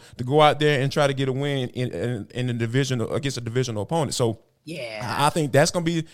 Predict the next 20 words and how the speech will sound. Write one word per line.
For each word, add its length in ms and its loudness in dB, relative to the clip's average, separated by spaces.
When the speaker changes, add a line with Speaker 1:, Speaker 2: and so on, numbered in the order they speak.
Speaker 1:
the 100 -2
big 300 4
question 520 4
for 120 2
the 80 4
Falcons 360 6
on 120 0
offense 500 4
is 220 0
whether 240 4
or 40 0
not 220 2
Kyle 240 4
Pitts 240 -2
is 80 -8
gonna 200 0
be 160 -2
ready 320 4
to 140 -10
go 440 2